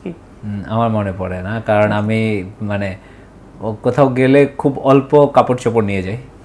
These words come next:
Speaker 1: এবং আমার মনে হয় যে ওই জায়গাটা আসলে এই ধরনের ব্যাপারগুলো থাকেও না, এরকম কিছু
Speaker 2: থাকেও
Speaker 1: কি?
Speaker 2: না, হ্যাঁ, বেশিরভাগ ক্ষেত্রে সেটাই, যে আমি এমন একটা জায়গায় আছি যেখানে আমি আর কাউকে বোঝাতে গেলেও এটা কষ্ট হয়ে যাবে, বা আজকে ঈদ, হয়তো,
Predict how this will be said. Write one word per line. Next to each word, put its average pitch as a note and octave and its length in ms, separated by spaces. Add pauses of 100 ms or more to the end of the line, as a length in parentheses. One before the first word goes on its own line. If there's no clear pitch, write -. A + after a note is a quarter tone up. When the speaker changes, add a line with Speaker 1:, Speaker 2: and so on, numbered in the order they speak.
(180)
Speaker 1:
এবং G#3+ 180
আমার G#3 120
মনে G#3+ 80
হয় G#3+ 100
যে G#3+ 100
ওই G3+ 180
জায়গাটা G3 400
আসলে F#3+ 240
এই F3 80
ধরনের F3+ 240
ব্যাপারগুলো E3+ 400
থাকেও E3+ 400
না, C#3 100
এরকম C#3+ 100
কিছু C3 240
Speaker 2:
থাকেও A#2 220
Speaker 1:
কি? G#2+ 60
Speaker 2:
না, G#2+ 80
হ্যাঁ, G#2+ 200
বেশিরভাগ C#3+ 480
ক্ষেত্রে D3 340
সেটাই, G2+ 380 (500)
যে A2 140
আমি A2+ 180
এমন C3 200
একটা C#3 200
জায়গায় A#2+ 400
আছি A2+ 300
যেখানে G#2+ 440
আমি A#2 300
আর A#2 200
কাউকে A#2+ 280
বোঝাতে A#2+ 400
গেলেও A#2 320
এটা G#2+ 300 (420)
কষ্ট C3+ 260
হয়ে A2 200
যাবে, F#2+ 240
বা G2 160
আজকে G2 360
ঈদ, G#2+ 480
হয়তো, G#2+ 360